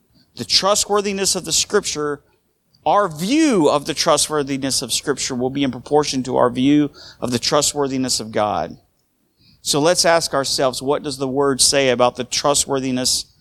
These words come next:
of God? Second Samuel seven twenty-seven says this, "For you, O Lord of hosts, the God of Israel,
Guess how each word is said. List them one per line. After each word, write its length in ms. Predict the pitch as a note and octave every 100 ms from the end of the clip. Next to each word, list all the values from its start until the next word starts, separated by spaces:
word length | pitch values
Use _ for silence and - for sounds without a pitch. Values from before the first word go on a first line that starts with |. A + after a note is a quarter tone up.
| _ _ _
of 180 | A#2+ A2+
God? 400 | A#2 A#2 G#2 F#2
Second 380 | - F#3 F#3+ A3
Samuel 760 | - F3+ F3+ E3 A#2+ F#2+ F2+ _ _ _ _ _ _ _ - - -
seven 320 | - F3 F3+ E3+
twenty-seven 720 | E3+ F3+ D3+ - E3 C3+ A#2+
says 340 | - C3 A#2+
this, 800 | B2+ B2 G2 - - - - - _ -
"For 240 | - D#3+ C#3+
you, 640 | C#3 F#3+ A3 C#3 F2 F#2+ _ _ _ _ -
O 120 | C3+
Lord 320 | C3 C3+ B2
of 80 | A2
hosts, 800 | A#2+ G2+ - - - _ - _
the 80 | -
God 380 | B2 C#3+ E3 F3+
of 120 | E3 -
Israel, 640 | D#3+ C#3 B2+ G2 D#2+ G2